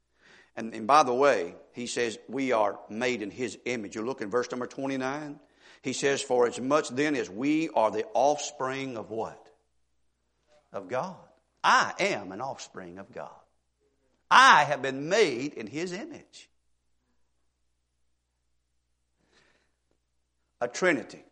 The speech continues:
A body that possesses a soul and a spirit. A trinity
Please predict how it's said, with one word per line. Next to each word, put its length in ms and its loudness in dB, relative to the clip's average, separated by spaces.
A 80 -4
body 400 10
that 160 -8
possesses 540 0
a 80 -8
soul 460 -2
and 140 -6
a 20 -10
spirit. 560 -14
A 60 -4
trinity 520 -4